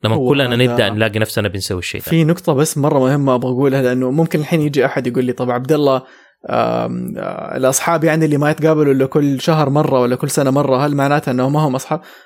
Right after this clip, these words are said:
Speaker 2: لا، طالما أنت قفلت المثلث هذا، you're safe.
Speaker 1: مهم.
Speaker 2: مبدئيًا خلاص هذا هو الصاحب. يعني أنا، عمار، أنا وأنت، أنا وأنت أوكي نتكلم على واتساب، نتكلم على انستغرام، بس حرفيًا أنا ما أشوف عمار ترى إلا كل أسبوع مرة لما نسجل حلقة كرتون كرتون.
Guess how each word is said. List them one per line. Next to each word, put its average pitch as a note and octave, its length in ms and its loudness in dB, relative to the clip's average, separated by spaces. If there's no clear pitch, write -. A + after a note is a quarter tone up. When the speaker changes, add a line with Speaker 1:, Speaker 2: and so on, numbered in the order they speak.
Speaker 2:
لا، - 300 -2
طالما D#3+ 320 2
أنت D#3+ 200 0
قفلت E3 300 0
المثلث C3+ 520 0
هذا، D#3 360 2
you're D3 140 2
safe. - 480 -2
Speaker 1:
مهم. D3 100 -2
Speaker 2:
مبدئيًا D3+ 400 2
خلاص D3 380 -2
هذا D#3+ 160 2
هو D3+ 160 2
الصاحب. C#3 400 -2
يعني C#3 200 -2
أنا، A3+ 140 0
عمار، F#3 440 2
أنا G3 100 4
وأنت، F#3 480 2
أنا F3 120 2
وأنت F3+ 200 0
أوكي D#3+ 200 0
نتكلم D3+ 380 0
على A#2+ 120 0
واتساب، B2 360 -2
نتكلم B2 320 -6
على B2 60 -4
انستغرام، C#3 400 -2
بس C#3+ 140 -6
حرفيًا E3 460 2
أنا E3+ 100 4
ما F3 100 4
أشوف F#3 200 -2
عمار D#3 280 2
ترى E3+ 220 2
إلا C3 120 0
كل E3 160 0
أسبوع D#3+ 280 2
مرة E3 220 2
لما C#3 180 2
نسجل C#3+ 260 0
حلقة D3+ 200 0
كرتون D3+ 280 -6
كرتون. A#2 300 -10